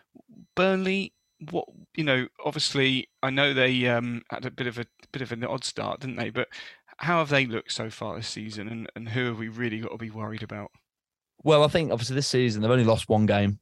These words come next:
Speaker 2: in the league. Uh, that was, where, Watford in the third game of the season, I believe. So they're unbeaten in their last eight. Uh, only three wins of that, though, five draws. Uh, the last three away games have all been one-all draws, including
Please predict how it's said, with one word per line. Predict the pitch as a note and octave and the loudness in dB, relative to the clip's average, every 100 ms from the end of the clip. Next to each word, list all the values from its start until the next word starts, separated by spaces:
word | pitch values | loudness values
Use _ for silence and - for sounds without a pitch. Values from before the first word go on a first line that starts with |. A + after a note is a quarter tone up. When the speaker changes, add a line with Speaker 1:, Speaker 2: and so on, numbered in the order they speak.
| _ | _
Speaker 2:
in | G#2 | 0
the | G2 | 2
league. | G2+ G2+ G#2+ - - - | 2 0 -2 -4 -12 -2
Uh, | G2 G2 | 2 4
that | G2+ | 2
was, | F2 G2 | 0 2
where, | G2 F2+ | 2 4
Watford | G2+ - - G2 | 2 2 0 2
in | F#2+ | 2
the | F2 | 0
third | - G2+ G2 G2 - | 0 4 6 4 4
game | G2 F#2+ | 2 4
of | |
the | F#2 | 2
season, | - G2+ G2 | 2 0 2
I | G2 | 0
believe. | F2+ G2 G2+ G2 - - - - _ _ _ | 0 0 0 -2 -6 -20 -20 -20 _ _ _
So | - A#2+ | -4 2
they're | B2 | 4
unbeaten | C3 C3 A#2 A#2+ | 6 4 4 4
in | |
their | A2 | 4
last | G#2 G2+ - | 4 0 0
eight. | A#2 G2+ F2 - - - | 0 2 -2 -4 -6 -4
Uh, | G#2+ G#2 G2+ G2+ F#2+ | 0 2 4 4 2
only | A#2 C#3+ | 4 4
three | C3+ C#3+ | 4 4
wins | B2 A#2+ G#2 | 6 6 4
of | G2 | 2
that, | G2 | 2
though, | G2+ G#2 | 2 2
five | - B2+ A2+ G#2+ | 2 2 4 4
draws. | G2 G#2+ G#2+ G2 F#2+ F2+ - - | 2 4 6 4 2 -2 -6 -8
Uh, | G#2 | -2
the | A2 | 0
last | A2+ - | 0 0
three | - A#2+ A2+ | 2 4 4
away | G2+ A2 A#2+ A#2+ | 4 6 6 6
games | G2+ F#2 G2 | 2 -2 0
have | |
all | G2 | 2
been | G2 G2 | 2 4
one-all | G2 G2 G2 | 2 2 2
draws, | G2+ G2+ G2 | 2 2 0
including | F#2+ - G#2 G2 F#2+ F#2+ | -2 0 2 2 0 -4